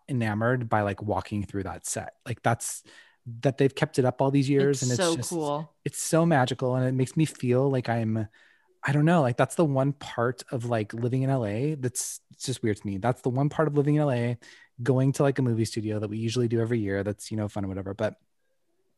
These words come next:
Speaker 1: getting to walk around that set is such a great memory for me. And so for some reason, I associate, like, that experience with this movie, which makes me love the movie even more.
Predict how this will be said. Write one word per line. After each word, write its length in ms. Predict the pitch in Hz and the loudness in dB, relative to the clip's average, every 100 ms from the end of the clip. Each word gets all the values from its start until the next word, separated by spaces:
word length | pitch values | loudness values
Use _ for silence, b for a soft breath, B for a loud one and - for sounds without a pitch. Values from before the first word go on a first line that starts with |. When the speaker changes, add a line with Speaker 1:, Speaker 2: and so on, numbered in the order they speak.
| - | -8
Speaker 1:
getting 180 | - 120 | 0 2
to 60 | 120 | 2
walk 220 | 117 113 | 2 0
around 200 | 110 107 | -2 -2
that 140 | 104 - | -4 -4
set 200 | 117 107 | -6 -4
is 100 | 107 | -4
such 200 | - 110 | -4 -4
a 40 | |
great 220 | 107 110 | -4 -4
memory 300 | 110 95 104 | -4 -4 -2
for 140 | 120 151 | 0 0
me. 180 | 147 165 | 0 2
And 120 | 151 | 0
so 220 | 117 107 B B B - | 0 -2 B B B 0
for 80 | 151 | 0
some 280 | - 160 | 2 0
reason, 240 | 135 123 143 | 2 2 2
I 100 | 123 | 2
associate, 500 | 107 - 120 - 127 | 0 0 0 2 0
like, 180 | 120 - | -2 0
that 140 | 107 | 0
experience 480 | 113 - 123 120 - | 0 -2 -2 -2 -4
with 160 | 113 | -4
this 160 | 131 - | -2 -2
movie, 320 | 107 104 143 | -2 -2 -2
which 160 | 143 - | -2 -2
makes 180 | 110 - | -6 -4
me 80 | |
love 160 | 107 98 | -6 -6
the 80 | 101 | -6
movie 280 | 101 104 120 | -6 -4 -2
even 120 | 135 | -2
more. 260 | 147 185 | 0 0